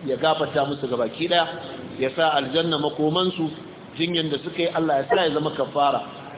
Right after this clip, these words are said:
mu kuma kada Allah ya batar da mu bayan tafiyarsu. Da mu da masu kallon mu da sauraro muna roƙon Allah subhanahu wataala ya ba mu ikon gyara ɗabi'unmu.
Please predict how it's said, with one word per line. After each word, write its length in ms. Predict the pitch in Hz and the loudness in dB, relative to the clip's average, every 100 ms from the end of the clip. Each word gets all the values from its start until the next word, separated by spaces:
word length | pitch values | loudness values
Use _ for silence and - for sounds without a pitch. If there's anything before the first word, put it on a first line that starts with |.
| 123 | -4
mu 80 | 151 139 | -4 -2
kuma 200 | 160 165 | -2 0
kada 240 | 170 160 | 2 2
Allah 180 | 156 151 139 | 2 2 2
ya 20 | |
batar 300 | 170 170 165 | 2 2 0
da 80 | 156 | 0
mu 200 | 147 143 | 0 2
bayan 280 | 160 160 160 | 4 4 2
tafiyarsu. 540 | 175 160 180 160 - 123 - - - - - - - - - - - - - - - - 170 | 0 0 0 0 -2 -10 -10 -12 -14 -14 -14 -14 -14 -16 -16 -16 -18 -20 -20 -20 -20 -16 -2
Da 100 | 151 143 | 0 2
mu 340 | 185 208 202 - - - 156 | 4 4 2 -2 -10 -12 -2
da 140 | 147 143 - - 143 | 0 0 -2 -10 -4
masu 280 | 139 135 131 | -2 -4 -2
kallon 280 | 180 180 180 | 2 2 2
mu 60 | |
da 100 | 156 147 | 0 0
sauraro 420 | 135 139 143 180 | 2 2 4 2
muna 200 | 170 170 151 | 2 0 0
roƙon 320 | 139 147 156 | 0 -2 0
Allah 260 | 170 160 - | 0 0 -2
subhanahu 380 | - 156 160 139 | -2 0 0 0
wataala 260 | 143 156 151 | 0 2 2
ya 40 | 139 | 2
ba 200 | 180 180 | 2 2
mu 80 | 165 | -2
ikon 300 | 170 160 139 | -4 -2 0
gyara 280 | 160 175 165 143 | 4 4 4 2
ɗabi'unmu. 540 | 127 123 127 135 | -2 -2 -2 -4